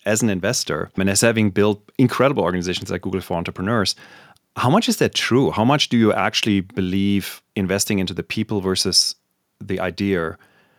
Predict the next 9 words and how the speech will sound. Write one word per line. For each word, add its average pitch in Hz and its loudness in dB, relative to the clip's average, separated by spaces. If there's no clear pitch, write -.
Because 117 0
I 117 4
think 220 2
there's 226 2
an 143 4
interesting 120 0
corollary 95 -2
to 98 0
the 87 -2